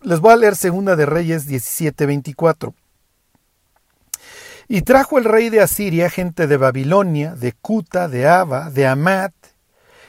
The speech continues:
y de Ser-, Sefarbaim, y los puso en las ciudades de Samaria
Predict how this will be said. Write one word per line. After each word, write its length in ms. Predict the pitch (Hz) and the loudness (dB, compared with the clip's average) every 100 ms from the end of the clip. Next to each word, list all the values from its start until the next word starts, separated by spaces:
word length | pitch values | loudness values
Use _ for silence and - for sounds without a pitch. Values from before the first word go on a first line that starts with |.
| - | -4
y 120 | 165 | 0
de 120 | 175 | 2
Ser-, 340 | - 175 151 - _ | 2 2 0 -4 _
Sefarbaim, 880 | - 160 - 170 160 170 196 214 269 | -2 2 4 4 6 4 2 -4 -4
y 80 | 190 | 0
los 220 | 175 - | 0 0
puso 280 | 226 - 220 | -4 -2 0
en 60 | |
las 140 | 175 - | 0 -2
ciudades 420 | 160 185 180 160 | 2 4 4 0
de 120 | 190 | -2
Samaria 680 | 190 170 156 135 110 120 | -2 0 0 0 -4 -10